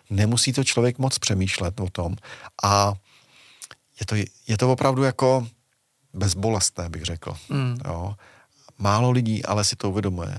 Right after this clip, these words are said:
Speaker 1: Lidi dávají dětem nebo po-, půjčujou, ale nezatahujou tu rodinu do toho procesu. To znamená, ty děti jsou slepé, oni neví,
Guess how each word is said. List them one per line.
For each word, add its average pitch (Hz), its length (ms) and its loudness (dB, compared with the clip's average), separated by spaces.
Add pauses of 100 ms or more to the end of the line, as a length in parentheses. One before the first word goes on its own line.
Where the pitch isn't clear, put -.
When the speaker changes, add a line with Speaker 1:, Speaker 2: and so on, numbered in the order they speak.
(120)
Speaker 1:
Lidi 104 200 0 (420)
dávají 92 280 0
dětem 85 560 -4
nebo 80 320 -12
po-, 82 200 -10 (100)
půjčujou, 92 500 -2
ale 101 240 -2 (480)
nezatahujou 110 680 2
tu 113 140 -4
rodinu 107 320 0
do 117 100 0
toho 117 500 -2
procesu. 123 680 -2 (140)
To 101 120 -6
znamená, 107 340 0
ty 107 140 -6
děti 104 260 -4
jsou 117 160 0
slepé, 87 380 0
oni 95 200 -4
neví, 92 340 0